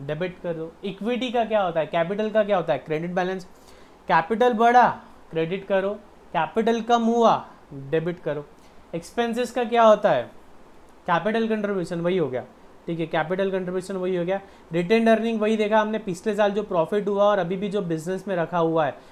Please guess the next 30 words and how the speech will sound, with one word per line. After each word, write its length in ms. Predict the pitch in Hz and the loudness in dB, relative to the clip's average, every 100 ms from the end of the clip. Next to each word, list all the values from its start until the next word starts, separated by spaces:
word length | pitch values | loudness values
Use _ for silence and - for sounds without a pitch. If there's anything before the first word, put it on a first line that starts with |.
| - | -10
उसके 280 | 165 - 220 | -8 -2 0
वजह 240 | 208 202 | 0 0
से 120 | 202 220 | -4 -4
क्या 180 | 220 | -2
होगा? 220 | 208 208 208 | 0 -2 -2
हमारा 240 | 196 202 | 0 -2
capital 520 | 202 180 156 175 180 | 0 -2 -2 -2 -2
बढ़ेगा, 360 | 165 147 139 135 | -2 -2 -2 -4
तो 180 | 175 170 | -2 -2
वही 260 | 156 165 | -2 -2
जो 100 | 165 | -2
equity 420 | 156 135 151 147 | -4 -4 -8 -6
का 100 | 143 | -6
है 80 | 139 | -6
वही। 180 | 123 110 - - - - - | -6 -10 -12 -20 -20 -20 0
बाद 220 | 165 208 | 4 4
में 460 | 240 254 277 240 165 | 4 0 -2 -4 -4
जो, 100 | 202 233 - - - | -2 -2 -6 -20 -4
अ, 560 | 175 175 175 170 165 151 - - - - - - - - - - - - - - - | 2 4 4 4 0 -4 -16 -20 -20 -20 -20 -20 -20 -20 -20 -20 -20 -20 -20 -20 -18
रिटेन्ड 460 | 170 160 180 220 233 | -10 -6 -2 0 2
अर्निंग्स 360 | 214 214 226 208 | 2 4 2 2
है 80 | |
या 100 | 202 | 0
अर्निंग्स 400 | 196 175 180 208 | 0 0 -2 -2
है 200 | 190 131 - - - 175 | 0 -2 -6 -20 -12 -8
उसमें 260 | 170 226 | -4 0
हमारी 200 | 226 226 | 2 2
इनकम 380 | 240 202 208 214 | 0 -2 0 0
होती 320 | 202 170 147 | -2 -6 -8
है। 100 | 120 | -10